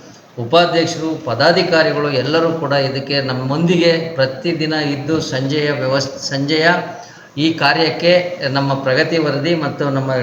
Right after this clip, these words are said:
ಪ್ರತಿದಿನ ನಡೆಯುವಂಥ ವಿಡಿಯೋ ಸಂವಾದದಲ್ಲಿ ಹಾಜರಾಗಿ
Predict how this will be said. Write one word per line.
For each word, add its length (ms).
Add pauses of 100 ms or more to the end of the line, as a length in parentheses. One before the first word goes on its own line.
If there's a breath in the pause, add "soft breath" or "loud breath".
(140)
ಪ್ರತಿದಿನ 420
ನಡೆಯುವಂಥ 600
ವಿಡಿಯೋ 500
ಸಂವಾದದಲ್ಲಿ 720
ಹಾಜರಾಗಿ 880